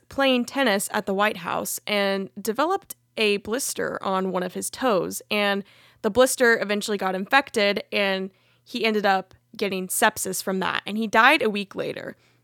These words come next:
And so this had a great effect on the president and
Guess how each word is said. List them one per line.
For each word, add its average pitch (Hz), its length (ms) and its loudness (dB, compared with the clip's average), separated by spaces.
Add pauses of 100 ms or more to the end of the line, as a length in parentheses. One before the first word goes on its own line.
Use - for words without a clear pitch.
(200)
And 240 200 2
so 233 440 6 (120)
this 247 260 2
had 247 480 8 (340)
a 196 280 2 (180)
great 254 460 2
effect - 500 -6 (500)
on 208 320 6
the 208 120 -4
president 185 580 -8 (340)
and 196 600 2